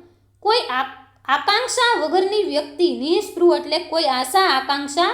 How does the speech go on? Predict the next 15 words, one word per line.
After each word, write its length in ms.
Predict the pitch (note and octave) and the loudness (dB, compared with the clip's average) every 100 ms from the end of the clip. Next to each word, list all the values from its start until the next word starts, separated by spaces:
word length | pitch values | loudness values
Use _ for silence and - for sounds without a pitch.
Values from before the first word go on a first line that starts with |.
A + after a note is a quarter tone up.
| B4+ A3+ | -4 -4
વગરનું, 380 | C4 A#3 A3+ - - _ _ _ _ _ _ | -2 -2 -4 -14 -20 _ _ _ _ _ _
એવું 340 | D4 G#4+ B4 G4+ | 0 4 4 4
કોઈ 180 | G4+ G#4+ | 4 2
આવી 440 | - C4+ F4+ A#4+ | 0 0 4 4
જાય 240 | D4+ C#4 D4 D4 | 6 2 2 -4
તો 100 | C#4 | -4
લોકો 420 | B3+ F4 G4 A#4+ | -2 0 2 0
તેના 380 | A#4 D4 F4 F#4 | 0 -2 0 0
પાછળ 400 | C4 B3 - G4 - - - | 0 0 2 0 0 -10 0
ભાવ 300 | C4 C4 C4 | 4 6 4
વિભોર 400 | C#4+ A3 B3+ F#4+ B4+ - - | 0 -2 2 2 0 -10 -8
થઈ 160 | D4 D4+ | -2 0
જતા 300 | C#4+ D4 C#4 | 0 2 4
હોય 220 | B3+ A3+ | 2 0
છે. 180 | A3+ | -4